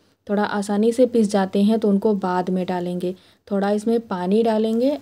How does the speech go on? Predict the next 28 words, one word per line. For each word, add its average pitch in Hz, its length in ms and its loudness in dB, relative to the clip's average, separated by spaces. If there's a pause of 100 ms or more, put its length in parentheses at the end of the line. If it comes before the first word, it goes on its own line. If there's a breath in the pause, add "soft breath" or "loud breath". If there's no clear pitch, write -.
और 196 180 -4
अब 202 180 -4
हम 196 160 2
इन्हें 196 220 2
पीस 190 280 -2
लेते 196 300 0
हैं। 240 200 0 (420 loud breath)
इसमें 254 360 4
बहुत 226 300 0
अच्छा 214 360 -2
स्वाद 202 340 0
आता 196 260 -2
है 202 140 0
मसालों 196 460 0
का। 214 180 -2
मिक्सी 208 360 2
जार 202 260 2
में 196 120 0
पिसे 202 240 0
हुए 220 200 2
मसालों 196 460 0
का 208 200 -2
इतना 196 300 -6
अच्छा 196 300 -2
स्वाद 190 380 -2
नहीं 185 200 0
आता 185 260 -6
है। 196 180 -4